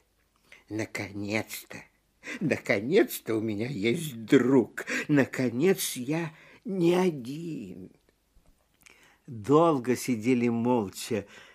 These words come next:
рядом тигр Золотое Сердце и кролик, который всем верит. Наконец тигр прервал молчание. "А,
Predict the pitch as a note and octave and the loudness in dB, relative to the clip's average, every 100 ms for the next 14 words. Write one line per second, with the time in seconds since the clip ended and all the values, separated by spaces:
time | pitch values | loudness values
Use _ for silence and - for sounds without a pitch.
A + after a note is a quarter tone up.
0 | _ C3+ B2+ D3+ G#2+ F#2 E2 D2+ - - | _ 0 2 2 0 -6 -12 -16 -20 -20
1 | - _ - F#3+ A#3 D3 G#2 F#2 A2 A2 | -20 _ -6 -2 0 2 0 2 2 2
2 | G#2 A2 G2+ - - G#2 - - - - | 0 2 2 0 -6 -6 -6 -10 -10 -14
3 | - D#3 D#3+ - A#2 G#2 F2 F2 - G2+ | -8 -6 -6 -4 -2 0 -2 -10 -10 -8
4 | - G#2 G2 - - G#2 G2+ F2+ G2 F2 | -4 -4 -4 -6 -4 -4 -4 -8 -10 -12
5 | F2 - _ _ - - - A2+ - C3+ | -18 -20 _ _ -20 -20 -8 -4 2 2
6 | G#3 B3 - - - F#3+ G#3+ A3 G#3 - | 2 0 -2 -6 -4 -2 0 0 -2 -6
7 | - _ - C#3 D3 B2+ A2 A#2+ G#2 G#2+ | -20 _ -8 -4 0 2 4 4 4 0
8 | G#2 G2 - G2 F#2+ E2 - - _ _ | -2 -2 -4 -6 -8 -14 -18 -20 _ _
9 | E2 D#2+ F2 E2+ D#2+ D2+ - | -16 -10 -8 -8 -8 -8 -10